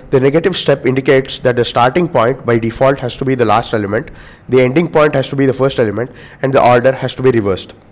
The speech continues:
Let's move on to other functionality now. We can check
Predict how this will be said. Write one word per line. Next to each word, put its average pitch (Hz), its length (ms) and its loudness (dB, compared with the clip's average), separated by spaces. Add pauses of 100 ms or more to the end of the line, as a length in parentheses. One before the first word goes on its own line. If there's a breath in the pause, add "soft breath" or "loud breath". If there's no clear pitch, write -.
(720 soft breath)
Let's 185 240 -2
move 143 240 2
on 131 280 0
to 131 80 2
other 123 200 2
functionality 110 640 -2
now. 85 180 -8 (880 soft breath)
We 151 100 -2
can 165 200 2
check 208 180 0